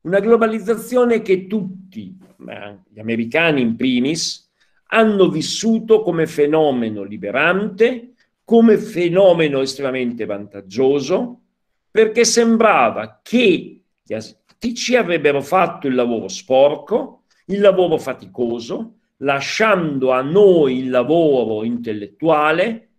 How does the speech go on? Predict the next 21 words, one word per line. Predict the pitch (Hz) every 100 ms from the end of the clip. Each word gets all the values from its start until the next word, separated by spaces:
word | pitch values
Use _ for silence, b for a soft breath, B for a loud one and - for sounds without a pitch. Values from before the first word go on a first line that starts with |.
| _
e | 208 202
quello | 190 135 104 107 127
più | - 165
gratificante | 165 185 185 185 185 185 117 90 _ _ _ - -
del | 117 143 131
fare | - 110 104 117
soldi. | - - 57 _ _ _ _ _ _ _ _ _ _ _ _ _ _
Per | 269 277
cui | 302 294
sembrava | - 240 220 240 254 247
un'ottima | 240 254 233 - 180 151 127
divisione | 123 120 117 131 123 110
del | 110 104
lavoro. | 101 101 92 92 95 107
"No, | 185 262 220
voi | 247 214 175
faticate, | - 147 - 160 247 247 294 294 277
noi | 233 202 190
pensiamo | 190 262 240 - 180 127 147
e |
guadagniamo." | 147 151 143 117 - _ _